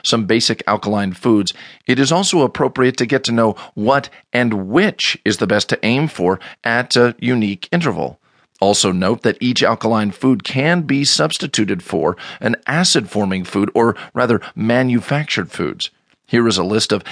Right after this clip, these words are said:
detailed various types of substitutes. Top ten alkaline food substitutes grouped according to their nutrients. Since most of them are included in Chapter two, the descriptions will be shorter. For reference,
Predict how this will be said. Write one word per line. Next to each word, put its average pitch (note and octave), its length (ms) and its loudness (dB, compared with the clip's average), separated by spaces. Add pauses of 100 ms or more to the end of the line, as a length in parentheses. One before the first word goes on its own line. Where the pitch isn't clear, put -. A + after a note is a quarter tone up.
(140)
detailed A#2 600 -2
various A#2+ 420 2
types G2+ 360 -2
of A#2 100 -4
substitutes. - 760 -4 (580)
Top D#3+ 340 -2
ten G#2+ 380 0 (100)
alkaline B2+ 560 2
food C3 380 2
substitutes - 720 -2
grouped C3+ 340 0
according A2+ 520 0
to A#2+ 180 -2
their A#2 120 2
nutrients. B2 720 -4 (480)
Since D#3+ 300 0
most F3+ 240 2
of B2 100 2
them A#2 200 2 (200)
are B2+ 140 2
included B2+ 420 2
in A2+ 140 2
Chapter A2+ 440 -2
two, C#3 300 2
the A2 120 0
descriptions - 600 -2
will F#2+ 120 -4
be - 100 -8
shorter. F#2 480 -2 (240)
For - 160 -2
reference, A2+ 540 0